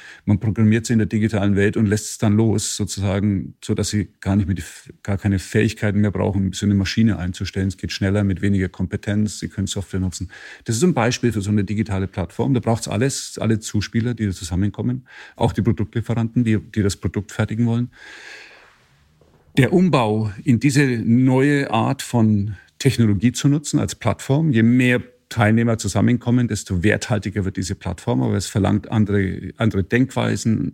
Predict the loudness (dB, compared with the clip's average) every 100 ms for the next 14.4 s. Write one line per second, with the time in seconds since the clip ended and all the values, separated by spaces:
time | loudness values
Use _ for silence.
0 | 0 2 4 2 0 -2 -6 -10 -4 -4
1 | -4 -4 -2 0 -2 -4 -12 -20 -20 -20
2 | _ _ _ -4 0 2 2 2 -2 -4
3 | -6 -10 -6 -6 -4 -4 -4 -4 -2 -2
4 | 0 0 0 -4 -12 -20 -10 -6 0 0
5 | 2 0 0 -2 0 0 -2 -2 0 2
6 | 0 -2 -4 -4 -4 -10 -12 -6 -2 2
7 | 2 2 0 -2 -2 -4 -4 -4 -4 -4
8 | -2 2 4 2 -2 -8 -10 -12 -16 -20
9 | -20 -20 _ -2 0 2 2 0 0 2
10 | 4 2 0 -2 -2 0 2 2 0 0
11 | -2 -2 -4 0 0 2 0 2 0 0
12 | -2 -2 -2 2 2 2 -2 -2 -2 0
13 | 0 0 -2 -2 -2 -2 -2 0 2 2
14 | 2 0 0 -12